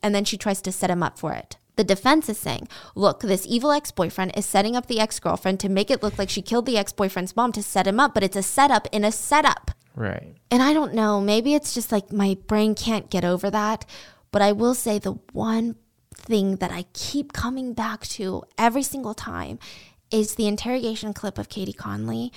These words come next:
Speaker 1: Um, there's a small portion, and I know that not everyone acts the same. It's hard to say how people would behave in that situation.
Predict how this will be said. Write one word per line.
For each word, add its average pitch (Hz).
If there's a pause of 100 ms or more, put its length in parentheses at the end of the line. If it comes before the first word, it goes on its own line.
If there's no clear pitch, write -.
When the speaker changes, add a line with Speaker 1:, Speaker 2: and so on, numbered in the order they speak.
(340)
Speaker 1:
Um, 208
there's 208
a 220
small 247
portion, 208
and 214
I 208
know 220
that 247
not 226
everyone 214
acts 190
the 202
same. -
It's 240
hard 254
to 269
say 214
how 214
people 208
would 190
behave 190
in 185
that 190
situation. -